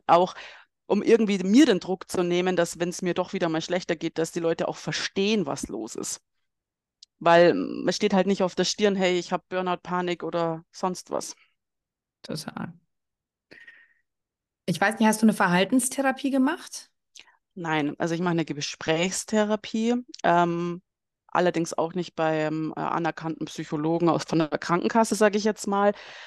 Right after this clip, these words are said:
Speaker 1: sondern bei einer Heilpraktikerin, ähm, die ganz viele verschiedene Ansätze hat, aber es ist eine Gesprächstherapie. Ähm, ich hab aber zwei Anläufe gebraucht, ähm, bis ich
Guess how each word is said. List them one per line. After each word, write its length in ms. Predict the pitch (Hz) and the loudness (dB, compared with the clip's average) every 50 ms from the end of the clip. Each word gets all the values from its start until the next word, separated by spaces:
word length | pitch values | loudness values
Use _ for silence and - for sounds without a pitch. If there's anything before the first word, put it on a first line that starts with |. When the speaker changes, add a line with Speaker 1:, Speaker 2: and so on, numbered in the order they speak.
| - - | -12 -6
Speaker 1:
sondern 300 | - 185 180 175 175 160 | -2 0 0 0 0 0
bei 80 | 165 | 0
einer 180 | 160 160 160 160 | -2 -2 -2 0
Heilpraktikerin, 1040 | 160 170 190 208 - - 214 220 _ - 233 214 - 226 220 233 240 247 254 269 - _ _ _ _ _ _ _ _ _ _ _ _ _ _ _ _ - - - - - - - _ - | 0 0 0 0 -2 -6 -8 -8 _ -10 -12 -6 -4 -4 -2 0 0 0 0 -2 -2 _ _ _ _ _ _ _ _ _ _ _ _ _ _ _ _ -20 -20 -20 -20 -20 -20 -10 _ 2
ähm, 600 | 170 175 180 180 180 175 180 180 175 175 170 - - | 4 6 8 8 6 6 4 0 -2 -4 -4 -6 -6
die 80 | 175 | -4
ganz 340 | - 180 165 180 - - - | -2 0 0 0 -2 -6 -10
viele 260 | - - 202 185 180 | -8 -6 -4 -4 -4
verschiedene 540 | 170 - 151 - - 226 214 220 208 196 - | -4 -4 -6 -8 -6 -6 -6 -2 -2 0 0
Ansätze 500 | - 185 196 190 - 190 - - 196 185 | 0 0 -2 -2 -4 -6 -6 -4 -4 -2
hat, 100 | 185 180 | 0 0
aber 120 | 165 165 165 | 0 -2 -2
es 80 | - | -2
ist 160 | - 196 202 - | -4 -4 -4 -4
eine 80 | 175 | -4
Gesprächstherapie. 1120 | - 165 - - - - 185 202 208 - - - 214 196 185 190 190 - - 208 196 202 202 - - - - - - - _ _ _ _ _ _ _ _ - - | -6 -6 -8 -8 -4 -2 0 0 0 -2 -2 -2 0 0 0 0 -2 -4 -6 -4 -2 -2 -2 -4 -6 -18 -20 -20 -20 -20 _ _ _ _ _ _ _ _ -2 2
Ähm, 460 | 175 175 175 175 175 170 170 170 165 | 4 6 6 6 4 4 2 -2 -4
ich 140 | - - 190 | -4 -2 -2
hab 220 | 170 - - - _ _ _ - | -4 -4 -6 -20 _ _ _ 0
aber 200 | 175 175 170 - | 0 0 0 -2
zwei 280 | - - 147 143 143 - | -2 -2 -2 -2 -2 -2
Anläufe 440 | 147 151 143 - 156 - - - | -4 -6 -6 -8 -10 -10 -10 -12
gebraucht, 600 | 147 139 131 - - - - - - - - - _ _ _ _ _ - - - | -10 -10 -10 -8 -6 -6 -6 -6 -6 -8 -12 -12 _ _ _ _ _ -8 0 2
ähm, 600 | 160 160 160 160 160 165 160 156 160 156 160 151 | 4 4 6 4 4 4 2 2 2 0 0 0
bis 200 | - 180 170 - | 0 0 0 0
ich 160 | 170 - - | -2 -4 -4